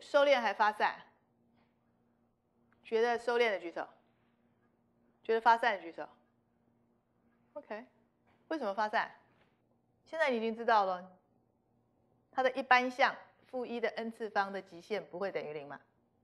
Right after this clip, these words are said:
不会等于零有两种条件：一个极限不存在，一个是存在不等于零。好，两个都算。好，所以我知道它是发散的。我们来看一下它的部分和。我们来看一下它的部分和。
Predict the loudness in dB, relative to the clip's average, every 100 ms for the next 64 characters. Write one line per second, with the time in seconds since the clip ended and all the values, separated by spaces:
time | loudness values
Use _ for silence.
0 | _ _ _ _ 4 6 6 2 0 0
1 | 0 0 -2 -4 -6 -6 -6 -8 -8 -8
2 | -8 -8 -10 -4 -6 -6 -10 -10 -12 -16
3 | -14 -14 -4 -4 -4 -12 -16 -20 -20 _
4 | _ -6 6 6 6 2 2 2 0 0
5 | _ -20 -20 -18 12 12 12 12 12 12
6 | 10 8 6 6 4 0 -4 _ _ -20
7 | -20 -20 _ 8 8 8 10 10 10 10
8 | 10 10 8 2 0 0 -2 -14 -16 -18
9 | -16 -16 -18 -20 -20 -20 _ _ -20 -20
10 | _ _ -8 -6 -2 -2 0 0 0 -2
11 | -10 -12 -16